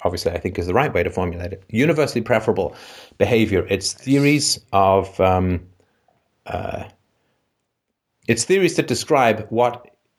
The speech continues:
human beings can be capable of in the pursuit of universally preferable behavior. And science is descriptive. It's not prescriptive, right? Science describe, describes what is. Look, these, these, the, the, the bowling ball and the orange both fall at the same speed.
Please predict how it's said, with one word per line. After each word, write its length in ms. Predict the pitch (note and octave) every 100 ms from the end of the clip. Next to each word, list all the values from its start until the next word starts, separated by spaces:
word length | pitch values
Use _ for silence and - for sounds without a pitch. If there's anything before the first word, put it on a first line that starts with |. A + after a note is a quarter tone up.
| _ - - _ _ _ _ _ -
human 380 | - D3+ C3+ A#2
beings 240 | A#2+ A2+
can 120 | -
be 80 | A2+
capable 540 | G#2+ D3+ D3 G#2+ G2+ F#2+
of 240 | F#2 - -
in 140 | A2
the 60 | G#2
pursuit 360 | G#2 - A#2+ G#2+
of 260 | F#2+ F#2
universally 600 | G#2 G2 G2 F#2 F#2 F#2 _ _
preferable 500 | G2+ F#2+ F#2+ F2+ - -
behavior. 420 | F#2+ F#2 - - _ _ _ _ _ _ _ _ _
And 340 | B2 B2 A#2 A#2+
science 480 | - E3 F#3 G3+ -
is 220 | D3+ C#3
descriptive. 540 | D3 C#3+ A#3 A#3 - G#2+
It's 100 | -
not 200 | B2 A#2+
prescriptive, 560 | C#3 - F3+ - - _ -
right? 260 | G2+ G#2
Science 280 | - A#2+ B2
describe, 500 | - - C#3 B2 A2+ - -
describes 440 | G#2+ C3+ C3+ C3+
what 80 | F#3
is. 240 | B3 - -
Look, 240 | D3+ E3+ -
these, 320 | A2+ A2 -
these, 280 | G#2+ G#2+ -
the, 200 | G#2+ G2
the, 180 | G2 F#2+
the 220 | F2 G2+
bowling 360 | G2 A#2+ D#3 D3+
ball 400 | D3 C#3 C3+ C#3 _ _ _ _
and 300 | A2 A2 A2
the 200 | A2 A2
orange 360 | D3+ D3+ C3 -
both 180 | C3+ C3+
fall 200 | B2 A2+
at 60 |
the 60 | G#2
same 200 | A2+ G#2
speed. 320 | - G2+